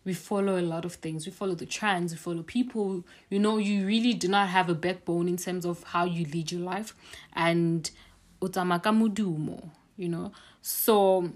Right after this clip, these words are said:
I was just, like, thinking to myself, there's no electricity, by the way. So I was like, "Let me just record."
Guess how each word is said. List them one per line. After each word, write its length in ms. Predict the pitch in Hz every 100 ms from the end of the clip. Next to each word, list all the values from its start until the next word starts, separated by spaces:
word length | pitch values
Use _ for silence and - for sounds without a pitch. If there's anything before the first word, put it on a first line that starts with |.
| - -
I 100 | 254
was 160 | 269
just, 180 | 302 277
like, 180 | 247 -
thinking 280 | 240 226 226
to 100 | 208
myself, 340 | 190 208 170
there's 140 | 190
no 180 | 208 214
electricity, 720 | 185 180 196 - 220 208 - 214
by 160 | 226
the 80 | 233
way. 180 | 233 233
So 140 | 233
I 20 |
was 80 | 208
like, 240 | 208 180 180
"Let 160 | 262
me 120 | 285
just 260 | 202 196 175
record." 580 | 160 151 160 - -